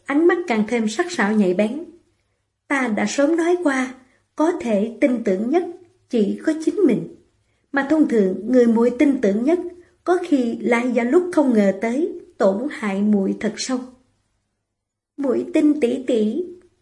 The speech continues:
Quân Nghi kiên định, sau chuyện ở thành Dinh Điện, càng khiến nàng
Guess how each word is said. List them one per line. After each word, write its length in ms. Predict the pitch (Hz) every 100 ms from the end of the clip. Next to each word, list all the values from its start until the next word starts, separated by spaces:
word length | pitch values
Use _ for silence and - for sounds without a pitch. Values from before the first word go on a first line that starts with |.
| _ _ _ _
Quân 240 | - 285 254
Nghi 200 | 247 226 -
kiên 200 | 285 240
định, 320 | 190 185 - - _ _ -
sau 200 | - 339
chuyện 180 | 339 214
ở 120 | - 277
thành 160 | 233 208
Dinh 160 | 254
Điện, 280 | 208 185 196 202 - _
càng 220 | - 233 233
khiến 220 | 277 330 381
nàng 200 | 240 208